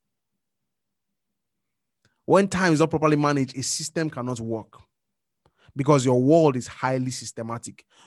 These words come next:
Your world is highly ordered. As I'm talking, I'm talking to you, all of us here are being governed by one form of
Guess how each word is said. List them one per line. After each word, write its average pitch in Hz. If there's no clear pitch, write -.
Your 127
world 147
is 127
highly 127
ordered. 117
As 139
I'm 139
talking, 196
I'm 135
talking 190
to 143
you, 135
all 185
of 147
us 151
here 135
are 123
being 143
governed 139
by 127
one 147
form 143
of -